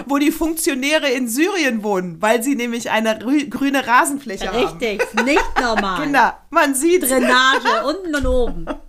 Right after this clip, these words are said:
Speaker 1: Supergeil.
Speaker 2: Wahnsinn.
Speaker 1: Aber das war ein geiler Beitrag. Ja, war im Morgenmagazin. Guckt ihn euch an, A R D, der ist bestimmt noch irgendwo zu finden. Ich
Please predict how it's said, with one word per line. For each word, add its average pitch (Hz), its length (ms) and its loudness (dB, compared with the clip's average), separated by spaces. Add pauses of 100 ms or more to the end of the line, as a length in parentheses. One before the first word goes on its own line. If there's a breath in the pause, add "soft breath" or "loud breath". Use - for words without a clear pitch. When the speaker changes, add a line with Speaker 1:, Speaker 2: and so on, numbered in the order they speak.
(720 loud breath)
Speaker 1:
Supergeil. 359 560 4
Speaker 2:
Wahnsinn. 196 400 -8 (160)
Speaker 1:
Aber 277 240 4
das 339 340 0
war 302 100 2
ein 247 180 -2
geiler 254 300 2
Beitrag. 233 520 0
Ja, 247 200 0 (100)
war 254 260 0
im 233 100 -2
Morgenmagazin. 233 760 0
Guckt - 240 -10
ihn 233 60 -6
euch 202 200 -4
an, 226 220 0
A 202 140 -2
R 196 100 -2
D, 214 180 -6
der 220 140 -2
ist 196 120 -8
bestimmt 247 260 -8
noch 214 120 -4
irgendwo 214 200 -6
zu 202 140 -8
finden. 226 440 -6
Ich 233 320 -8